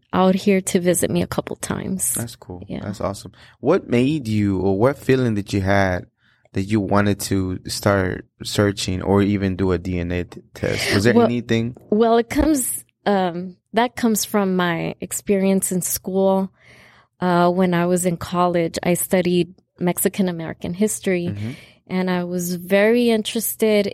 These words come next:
Speaker 1: in ideology and culture and where we come from. It's always been a question to me, like, "Well, what are my roots?"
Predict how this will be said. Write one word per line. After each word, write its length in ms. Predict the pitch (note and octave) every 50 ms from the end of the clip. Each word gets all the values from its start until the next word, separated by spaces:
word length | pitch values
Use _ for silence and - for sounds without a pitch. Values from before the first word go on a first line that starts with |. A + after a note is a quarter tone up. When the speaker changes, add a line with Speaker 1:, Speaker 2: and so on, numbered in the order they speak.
| - -
Speaker 1:
in 800 | F#3 F3+ F3+ F3 E3+ E3 E3+ E3 E3 E3 E3 E3+ E3+ F3 E3+ - _ _ _ _ _ _ _ _ _ _ _ _ _ _ _ _ _ _ _ _ _ _ _ _ _ _ _ _ _ _ - F#3
ideology 1120 | F#3 F#3+ F#3+ E3+ F#3 F3+ F3+ F3 F#3 G3+ G#3 G3+ G3+ G3 F#3 - G3+ G3+ G3+ G3+ G3+ F#3
and 180 | D#3+ E3 E3+ -
culture 1000 | - - G#3 F#3+ G3 - - - - G#3+ G#3 G3 G3 F#3+ F#3+ G3 G3 F#3+ - - -
and 500 | F3 F3 E3 E3 E3 E3 E3+ E3+ E3+ _ _ _ _ _ _ _ _ _ _ _ _ _ _ _ _ _ F#3 F3+ F3 _
where 720 | - G3 F#3 F#3 F#3+ F#3+ G3 G3 F#3+ F#3+ F#3 F#3 F#3 F3+ _ _ _ _ _ _ _
we 220 | F3 F3 G3+ G3+
come 300 | G3 - - F3+ F3+ F#3+
from. 380 | F#3+ - - E3 C#3+ D3+ E3 - -
It's 140 | F#3 F3+ G#3
always 280 | F#3+ F#3 G3 G3+ F#3+ G3
been 160 | G#3 F#3+ F#3
a 40 | -
question 460 | - - F3 F3 - - - F#3 F3+
to 140 | - - F3+
me, 160 | F3+ E3+ E3+
like, 200 | E3 E3 E3 - _ - - - _ -
"Well, 120 | G3 F#3+ F#3+
what 140 | F#3+ G3 G3+
are 120 | G#3 A3+
my 160 | A#3 G#3+ F#3+
roots?" 680 | F3 D#3+ E3 F3 F3+ - - - - - - - -